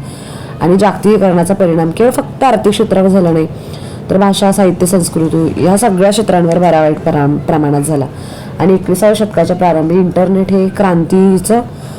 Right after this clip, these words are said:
एक खेडं बनलं आणि एकंदरीत यामध्ये सोशल मीडियाच्या रूपाने एक आभासी जगात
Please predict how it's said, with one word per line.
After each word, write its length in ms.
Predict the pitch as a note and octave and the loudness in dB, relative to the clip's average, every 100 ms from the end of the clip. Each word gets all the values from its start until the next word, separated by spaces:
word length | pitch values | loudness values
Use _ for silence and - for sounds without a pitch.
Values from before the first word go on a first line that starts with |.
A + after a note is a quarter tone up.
| - - | -14 -2
एक 300 | F#3+ A3+ - | 0 0 -4
खेडं 280 | - G3 E3 | 0 2 4
बनलं 320 | D3+ C3+ B2+ B2+ - - - - - - - - - - - | 2 0 -2 -6 -12 -14 -14 -14 -14 -14 -14 -14 -14 -14 -8
आणि 360 | E3+ E3+ F3 F#3+ | 0 2 4 4
एकंदरीत 520 | F#3 F3+ F#3+ F#3+ G3 G3 | 2 0 2 4 2 4
यामध्ये 520 | F#3 F3 D#3+ E3+ F3+ - - - - - - - - - - - | 2 4 4 4 2 -2 -12 -12 -14 -14 -16 -16 -16 -14 -14 -10
सोशल 380 | - A3 G3+ A#3 | 0 2 4 4
मीडियाच्या 640 | A#3+ G#3+ G3+ F#3 G#3 G3+ | 4 4 4 4 2 4
रूपाने 340 | G#3 F#3+ F3 F3+ | 4 2 2 0
एक 100 | F#3 | 0
आभासी 420 | G3+ F#3 G3+ G#3 | 0 2 0 2
जगात 220 | G3+ G3 | 2 2